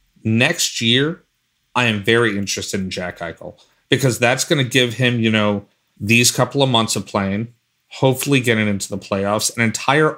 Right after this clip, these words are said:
offseason figuring out how they play and how they do things. And I think that next year is gonna be a big year for Eichel. I'm much more in on him next year than I am this year. Moving on,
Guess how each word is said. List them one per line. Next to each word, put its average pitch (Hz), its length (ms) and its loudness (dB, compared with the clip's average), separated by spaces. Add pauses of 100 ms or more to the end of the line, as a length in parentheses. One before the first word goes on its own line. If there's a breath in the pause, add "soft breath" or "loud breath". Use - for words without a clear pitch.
(120)
offseason 110 760 0 (340)
figuring 113 460 0
out 104 240 -2
how 113 300 0
they 107 200 -2
play 110 300 -2
and 123 140 -4
how 98 160 -4
they 98 200 -8
do 101 300 -8
things. 117 440 -6 (440 soft breath)
And 104 100 -2
I 123 140 2
think 127 260 -6
that - 200 -8
next 120 440 -2
year 110 280 0
is 104 240 -4
gonna 104 180 0
be 101 100 -4
a 98 60 -4
big 95 420 -8
year 95 120 -8
for 87 180 -10
Eichel. 71 300 -14 (500)
I'm 117 320 2
much 117 320 0
more 110 240 0
in 107 220 0
on 104 160 0
him 104 340 0
next 117 320 -2
year 87 240 -8 (460)
than 117 100 2
I 107 80 2
am 95 300 0
this 92 240 -6
year. - 180 -16 (960)
Moving 147 320 4
on, 123 340 2